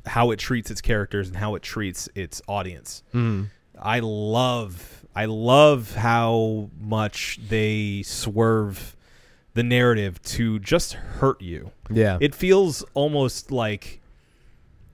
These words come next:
Speaker 1: masochistic, you know? Like, watching the show and realizing that y-, y-, past a certain point,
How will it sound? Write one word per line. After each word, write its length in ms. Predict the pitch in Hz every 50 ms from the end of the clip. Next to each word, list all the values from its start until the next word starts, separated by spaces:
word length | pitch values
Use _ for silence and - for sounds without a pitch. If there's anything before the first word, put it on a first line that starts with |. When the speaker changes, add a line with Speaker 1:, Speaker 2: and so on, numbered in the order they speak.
| - - -
Speaker 1:
masochistic, 920 | 120 117 123 127 127 - - - - - - 123 - - - 92 - -
you 100 | - 107
know? 300 | 110 110 110 117 127 147 139
Like, 460 | - - 110 107 104 101 - - - - - _ _ _ _ _ _ _ _ _ _ _ _ _ _ _ _ _ _ _ _ _ -
watching 460 | 127 123 123 127 123 - - 127 117
the 60 | 110
show 600 | - - - 127 120 117 117 110 110 110 107 95 - _ _ _ _ -
and 500 | 127 127 123 120 113 113 104 - - - _ _ _ _ _ -
realizing 840 | 147 135 120 131 135 143 135 127 120 113 113 113 104 110 107 107
that 200 | 107 104 101 -
y-, 180 | 87 110 113 - - -
y-, 120 | - - - _ _ _ _ - _ - - 131
past 280 | - 165 151 139 -
a 20 | 151
certain 280 | - - 147 127 123
point, 460 | - - 123 120 117 110 - - 123